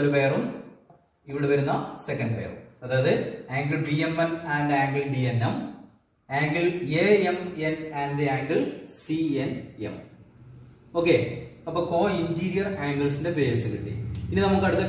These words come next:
co-exterior angles-ിന്റെ pairs ആണ് വരുന്നത്. co-exterior angles, co-exterior angles. നോക്കാം co-exterior angles ഏതൊക്കെയാണ്. നമ്മൾ പഠിച്ച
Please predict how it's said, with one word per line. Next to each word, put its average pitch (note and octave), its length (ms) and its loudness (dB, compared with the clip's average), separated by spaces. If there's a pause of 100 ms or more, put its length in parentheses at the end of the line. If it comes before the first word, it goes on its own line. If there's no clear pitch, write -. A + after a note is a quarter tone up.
co-exterior F3+ 840 2
angles-ിന്റെ C#3+ 480 0 (260)
pairs C#3 380 2
ആണ് - 140 -6
വരുന്നത്. F2 240 -10 (640)
co-exterior E3+ 1200 2 (180)
angles, - 340 -4 (1500)
co-exterior D3 1300 0 (720)
angles. - 360 -8 (2500)
നോക്കാം D#3+ 280 6 (260)
co-exterior E3 720 4
angles D3+ 300 0 (400)
ഏതൊക്കെയാണ്. D3+ 380 2 (380)
നമ്മൾ D3+ 160 0 (100)
പഠിച്ച D3 280 2